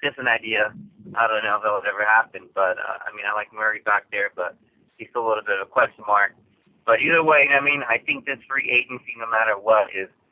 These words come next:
it's important. It's huge because there's a lot of good players out there, impact players,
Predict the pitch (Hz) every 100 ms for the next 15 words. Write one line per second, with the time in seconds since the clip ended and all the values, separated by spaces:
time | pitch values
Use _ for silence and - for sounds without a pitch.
0 | _ _ _ _ _ - - 117 113 123
1 | 90 - _ - - 175 107 - _ 120
2 | 123 117 104 _ - 113 107 110 131 151
3 | 165 165 160 147 135 - 131 127 117 113
4 | 104 - 95 123 131 131 127 - 123 120